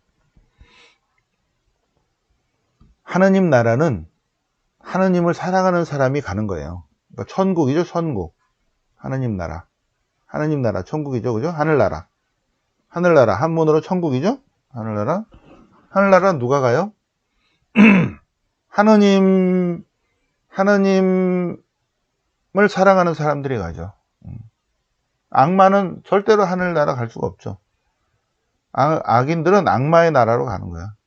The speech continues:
<clears throat> 음. 하느님을 사랑하는 사람은 하느님 나라를 가고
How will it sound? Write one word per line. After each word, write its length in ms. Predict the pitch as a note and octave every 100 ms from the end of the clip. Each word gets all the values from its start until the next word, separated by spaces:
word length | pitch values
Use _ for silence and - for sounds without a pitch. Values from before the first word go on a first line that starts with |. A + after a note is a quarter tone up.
| _ _
<clears throat> 40 | E3+ E3+ D3+ - - _ _ _ _ _ _ _ _ _ _ _ _ _ _ _ _ _ _ _ _ _ -
음. 240 | F2+ F2+ - _ _ _ _ _ _ _ _ _ _ _ _ _ _ _ _ _ _ _ _ _ _ _ _
하느님을 460 | - D#3 D#3 D#3 D3+
사랑하는 440 | C3 B2+ B2+ A#2+
사람은 540 | A#2 G#2 G#2+ F#3 A#3+ - _ _ _
하느님 400 | - F3+ F#3 E3+
나라를 320 | A2 G#2+ A2
가고 420 | F#2 D2+ F#2 F#2+